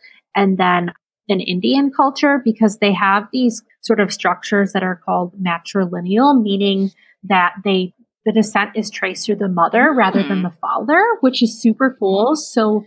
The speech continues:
Speaker 1: kids get, like, the mother's name versus the father's name, which also means the women get the land, they
Speaker 2: Mm.
Speaker 1: get the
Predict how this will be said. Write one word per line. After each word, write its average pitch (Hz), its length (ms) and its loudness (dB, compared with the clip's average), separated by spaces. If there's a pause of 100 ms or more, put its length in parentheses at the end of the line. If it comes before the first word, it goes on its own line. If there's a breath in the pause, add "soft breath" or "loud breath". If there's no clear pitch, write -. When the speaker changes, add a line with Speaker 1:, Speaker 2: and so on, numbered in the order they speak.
Speaker 1:
kids 220 340 0
get, 202 240 0
like, 202 200 -6 (140)
the 254 60 -2
mother's 302 400 2
name 190 320 0
versus 202 360 -2
the 269 180 -4
father's 285 480 2
name, 180 360 -4 (240)
which 214 200 0
also 233 320 0
means 214 560 -2 (320)
the 190 60 -8
women 175 360 -4
get 254 180 -2
the 330 120 2
land, 277 760 0
they 208 100 0
Speaker 2:
Mm. 214 40 -4
Speaker 1:
get 254 200 -2
the 330 100 2